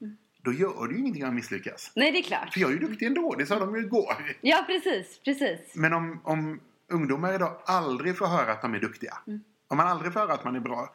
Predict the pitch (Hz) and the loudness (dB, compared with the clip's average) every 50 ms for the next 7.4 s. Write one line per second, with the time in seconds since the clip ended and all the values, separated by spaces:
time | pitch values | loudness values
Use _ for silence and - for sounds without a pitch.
0 | - - - 226 - 139 143 170 196 196 202 196 208 190 - - 226 196 160 123 | -16 -14 -14 -6 -2 0 0 0 0 0 -2 -2 -2 -4 -2 2 2 2 2 2
1 | 135 151 170 160 - 170 170 - 160 139 139 131 143 156 151 - 147 - 196 208 | -2 -2 -2 -4 -4 -4 -2 0 0 0 2 0 0 -4 -4 -6 -2 0 0 0
2 | 190 - - - - 202 208 - _ _ _ _ _ _ _ - 151 147 147 147 | 0 -6 -12 -12 -12 -12 -12 -12 _ _ _ _ _ _ _ 0 0 0 2 2
3 | 151 147 147 - - - - _ _ _ _ _ _ - 160 151 143 175 170 170 | 2 2 2 -2 -10 -16 -16 _ _ _ _ _ _ 0 0 2 2 0 2 2
4 | 180 175 214 226 202 180 190 196 185 170 - - - 165 151 143 127 131 123 123 | 2 2 4 2 2 2 2 0 -2 -2 -2 -2 -2 0 0 2 2 0 0 0
5 | 101 - - - - _ _ - 208 196 _ _ _ _ _ _ _ _ 156 147 | -4 -4 -4 -8 -10 _ _ -12 -12 -12 _ _ _ _ _ _ _ _ 0 2
6 | - 156 151 156 160 156 - 117 110 - 117 - 123 113 107 107 104 98 107 - | 2 2 2 2 0 0 -2 -2 -2 -2 0 0 0 0 0 0 0 0 -2 -2
7 | - - - - - - 254 262 | -2 -8 -8 -8 -2 0 0 0